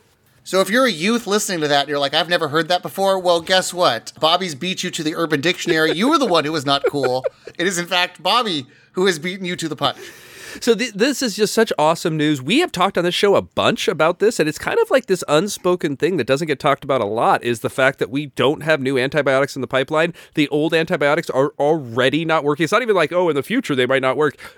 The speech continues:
Speaker 2: Against certain forms of mersa, certain, you know, super gonorrheas, they're just already not working.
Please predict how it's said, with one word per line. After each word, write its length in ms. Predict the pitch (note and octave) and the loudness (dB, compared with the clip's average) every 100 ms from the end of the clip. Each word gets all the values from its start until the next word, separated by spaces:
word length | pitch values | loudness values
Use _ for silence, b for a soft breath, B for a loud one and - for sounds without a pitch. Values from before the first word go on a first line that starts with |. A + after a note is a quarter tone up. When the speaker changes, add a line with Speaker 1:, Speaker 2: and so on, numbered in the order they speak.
| - | -6
Speaker 2:
Against 320 | D#3 F#3+ - | -2 -2 -2
certain 460 | - F3 F3 F#3+ F#3 | 0 0 0 -4 -6
forms 420 | - D#3 D#3 C3 | 0 2 2 0
of 140 | A#2 | 0
mersa, 400 | A2 G3 - F#3+ | 2 2 2 0
certain, 380 | - C#3+ C3 B2+ - | 0 -2 -2 -10 -8
you 120 | B2 | -4
know, 60 | A2 | -2
super 300 | - D3+ D3 | 0 -2 2
gonorrheas, 460 | D3 D3 D#3 E3+ | 2 2 2 0
they're 120 | - C#3 | 0 0
just 220 | B2+ - | 0 -4
already 680 | C3+ C3+ A#2+ G#2 A#2 C#3+ F3+ | 0 0 0 0 2 2 2
not 240 | F3+ F#3+ | 2 0
working. 400 | E3+ G3 B3 A#3 | 2 0 0 -4